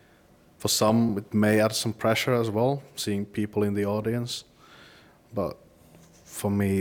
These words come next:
it's usually been my strength to, like, really feel zoned in.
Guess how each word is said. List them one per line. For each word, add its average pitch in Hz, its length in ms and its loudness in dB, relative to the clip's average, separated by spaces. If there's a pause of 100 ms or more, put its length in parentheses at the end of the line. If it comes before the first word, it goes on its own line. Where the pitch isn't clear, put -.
(120)
it's - 320 -10 (1040)
usually 113 400 6
been 101 200 4
my 98 140 4
strength - 760 -6 (280)
to, - 140 -12 (240)
like, 92 180 -4
really 104 420 2
feel 98 380 2
zoned 98 340 0
in. 101 220 -4